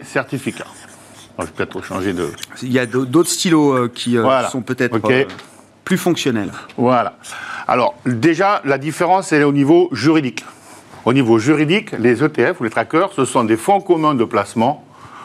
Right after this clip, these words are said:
Speaker 1: ou des sicav. D'accord ?
Speaker 2: Mm-hmm.
Speaker 1: Voilà. Alors que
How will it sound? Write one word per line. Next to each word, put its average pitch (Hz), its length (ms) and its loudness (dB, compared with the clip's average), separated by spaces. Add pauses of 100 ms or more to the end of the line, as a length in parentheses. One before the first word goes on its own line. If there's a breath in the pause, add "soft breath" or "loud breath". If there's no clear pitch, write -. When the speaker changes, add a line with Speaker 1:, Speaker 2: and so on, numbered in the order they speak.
(220 loud breath)
Speaker 1:
ou 151 260 4 (100)
des 120 200 2
sicav. 117 340 -4 (460)
D'accord ? - 360 -2
Speaker 2:
Mm-hmm. 139 60 -8 (540 loud breath)
Speaker 1:
Voilà. 92 240 0 (240 loud breath)
Alors 113 260 0
que 117 240 0